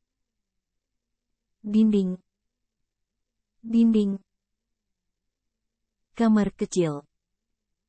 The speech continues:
Kamar kecil. Dapur. Dapur. Sapu. Sapu. Kursi.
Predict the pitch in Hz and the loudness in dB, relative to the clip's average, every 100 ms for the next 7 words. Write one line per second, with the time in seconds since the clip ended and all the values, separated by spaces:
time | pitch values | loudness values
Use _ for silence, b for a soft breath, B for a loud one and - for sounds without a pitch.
0 | _ _ _ _ _ _ - 233 233 220 | _ _ _ _ _ _ -2 2 2 0
1 | - - 220 202 196 _ _ _ _ _ | -6 -2 -2 -2 -6 _ _ _ _ _
2 | _ _ _ _ _ _ _ _ _ _ | _ _ _ _ _ _ _ _ _ _
3 | _ _ _ _ 254 269 262 208 147 - | _ _ _ _ -4 -4 -2 -4 -4 -10
4 | _ _ _ _ _ _ _ _ _ _ | _ _ _ _ _ _ _ _ _ _
5 | _ _ _ _ 233 247 247 190 147 - | _ _ _ _ -2 -2 0 -4 -6 -12
6 | _ _ _ _ _ _ _ _ _ _ | _ _ _ _ _ _ _ _ _ _
7 | _ _ _ _ _ _ _ _ _ - | _ _ _ _ _ _ _ _ _ -8
8 | 226 226 196 160 147 - _ _ _ _ | -4 -4 -4 -4 -6 -12 _ _ _ _
9 | _ _ _ _ _ _ _ _ _ - | _ _ _ _ _ _ _ _ _ -18
10 | - 220 - 185 156 147 _ _ _ _ | -6 -6 -4 -4 -4 -6 _ _ _ _
11 | _ _ _ _ _ _ _ _ _ _ | _ _ _ _ _ _ _ _ _ _
12 | _ _ _ _ _ - 214 202 - 185 | _ _ _ _ _ -4 -4 -4 -6 -10
13 | 151 | -10